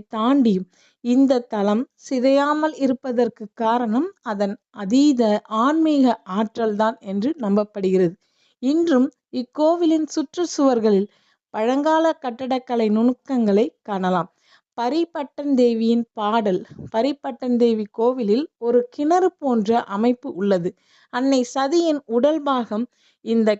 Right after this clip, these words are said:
கிணற்றில்தான் விழுந்ததாக நம்பப்படுகிறது. அதனால்தான் இந்த தலம் மிகவும் புனிதமாக கருதப்படுகிறது. சோட்டி பட்டன் தேவியின் வரலாறு. ஒரு காலத்தில் சோட்டி பட்டன் தேவி கோவில்தான்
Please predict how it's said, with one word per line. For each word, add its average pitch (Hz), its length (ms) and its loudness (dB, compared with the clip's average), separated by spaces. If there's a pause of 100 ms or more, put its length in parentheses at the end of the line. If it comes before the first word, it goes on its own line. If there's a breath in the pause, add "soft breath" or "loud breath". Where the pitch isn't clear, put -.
கிணற்றில்தான் 294 920 0
விழுந்ததாக 240 840 0
நம்பப்படுகிறது. 202 840 -2
அதனால்தான் 247 720 0 (380)
இந்த 320 340 2
தலம் 220 420 -2
மிகவும் 202 460 -2
புனிதமாக 269 840 0
கருதப்படுகிறது. 202 800 -2 (500 soft breath)
சோட்டி 320 340 -2
பட்டன் 285 460 -2
தேவியின் 254 400 2
வரலாறு. 220 560 2 (100)
ஒரு 226 220 -2
காலத்தில் 262 640 0 (500)
சோட்டி 302 400 0
பட்டன் 277 440 0
தேவி 247 320 2
கோவில்தான் 240 680 0